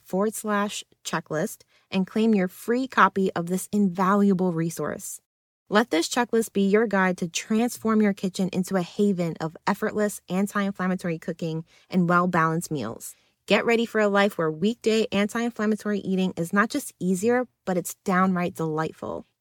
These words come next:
Your journey to a healthier, more vibrant you starts right now.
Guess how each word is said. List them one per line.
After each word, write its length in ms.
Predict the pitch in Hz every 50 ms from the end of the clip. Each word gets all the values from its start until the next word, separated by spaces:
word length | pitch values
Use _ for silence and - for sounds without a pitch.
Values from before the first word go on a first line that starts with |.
| _ _ -
Your 120 | 185 220
journey 320 | 196 - 214 214 214 226
to 120 | - - 190
a 40 | 175
healthier, 500 | 175 - 202 196 202 - 214 208 202 202
more 220 | 190 180 180 175
vibrant 500 | 170 165 - 175 170 185 190 196 208 -
you 300 | - 196 208 226 233 240
starts 440 | - - - - 165 160 160 - -
right 340 | 170 165 170 170 180 190 - _ _ _
now. 460 | - 160 147 135 131 139 - - -